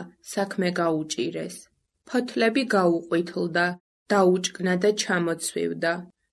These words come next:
კანი დაეღმინჭა. შტუებმაც ჭკნობა დაუწყო. დღე-დღეზე დმუელოდა თავის სიკვდილსა და თითქმის სულ mbრძოლი იდგა. ბოლოს ცამ შეიცვალა სახე.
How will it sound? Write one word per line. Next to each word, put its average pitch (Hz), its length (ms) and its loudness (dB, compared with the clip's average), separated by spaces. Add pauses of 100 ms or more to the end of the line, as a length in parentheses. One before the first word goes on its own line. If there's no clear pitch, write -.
(160)
კანი 226 320 6
დაეღმინჭა. 170 960 0 (580)
შტუებმაც 226 760 4
ჭკნობა 180 540 2
დაუწყო. 170 680 0 (420)
დღე-დღეზე 214 640 6
დმუელოდა 196 720 4
თავის 175 460 -2
სიკვდილსა 175 800 0 (280)
და 196 180 2
თითქმის 185 640 -2
სულ 180 340 0
mbრძოლი 170 640 -2
იდგა. 156 380 -6 (880)
ბოლოს 214 400 8
ცამ 247 280 0
შეიცვალა 165 840 -2
სახე. 180 480 -6